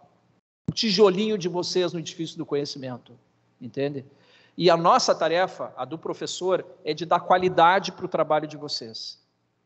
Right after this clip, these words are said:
É mostrar como que isso pode ter mais qualidade. Eu não sei, eu infelizmente não consigo fazer tudo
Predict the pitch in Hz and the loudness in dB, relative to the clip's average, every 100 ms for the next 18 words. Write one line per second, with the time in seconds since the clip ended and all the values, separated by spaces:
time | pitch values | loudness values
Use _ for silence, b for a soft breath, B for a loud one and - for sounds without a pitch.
0 | _ 127 139 147 - 156 160 - 170 175 | _ -12 -8 -8 -2 0 0 -2 -8 -8
1 | - 175 170 - - 160 160 156 - 165 | -14 -14 -12 -14 -4 -2 -2 -8 -8 -4
2 | 180 180 143 120 _ 143 151 151 - 143 | -4 -6 -14 -20 _ -8 -6 -6 -6 -8
3 | 143 127 113 - 175 214 202 208 202 - | -6 -6 -8 -8 -6 -4 -2 -2 -2 -10
4 | b b _ 170 190 196 196 170 196 208 | b b _ -2 -2 0 -2 0 -2 -2
5 | 202 202 - 214 - 180 190 - 196 226 | -4 -4 -6 -4 -2 2 2 0 -6 -4
6 | 170 | -4